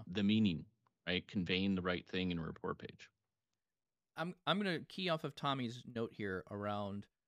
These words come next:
Speaker 2: taking a little bit of, of, of a lens away from the product. So
Speaker 1: Mm-hmm.
Speaker 2: what has happened in five years with Michael? I, I left a corporate l-, job.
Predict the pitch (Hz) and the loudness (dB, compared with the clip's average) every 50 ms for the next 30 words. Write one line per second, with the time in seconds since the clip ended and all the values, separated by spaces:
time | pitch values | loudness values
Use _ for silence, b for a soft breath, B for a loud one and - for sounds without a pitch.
0 | _ _ _ _ _ _ - 165 165 170 160 147 143 143 143 139 139 127 123 113 | _ _ _ _ _ _ -2 -2 0 0 0 0 2 0 2 2 2 2 2 0
1 | - - 110 110 110 - - 113 113 101 101 110 110 120 123 117 104 101 104 101 | 0 -2 -6 -6 -6 -6 -2 -2 -2 0 0 0 -2 -2 -2 -2 -4 -2 -2 -2
2 | 104 107 - - 101 90 - - 90 78 76 69 67 - _ _ _ - - 127 | -2 -2 -2 -4 -8 -8 -6 -6 -6 -6 -6 -10 -14 -16 _ _ _ -6 -2 0
3 | 120 117 113 104 - _ _ _ _ 95 95 98 110 117 127 - _ _ _ 147 | 2 2 2 0 -2 _ _ _ _ -6 -4 -2 -2 -4 -4 -8 _ _ _ 2
4 | 165 196 160 - 160 143 147 - 143 127 123 - 123 117 113 117 110 107 110 113 | 2 2 2 0 -2 -4 -2 -2 -4 -4 -2 0 0 0 2 2 -2 -2 -2 -6
5 | 101 110 107 101 101 107 - 101 - - 113 120 - - _ _ 104 107 107 113 | -8 -6 -6 -6 -6 -6 -8 -10 -6 -2 -2 -2 -2 -4 _ _ -4 -2 0 2
6 | 123 135 160 - - - - - 120 107 - - 156 156 - 147 - - - - | 2 2 2 2 -2 -14 -6 -6 -6 -4 0 0 0 2 0 -4 -4 -6 -16 -18
7 | _ _ _ _ _ _ _ _ _ _ - 120 92 85 87 107 | _ _ _ _ _ _ _ _ _ _ -2 0 0 0 -2 -4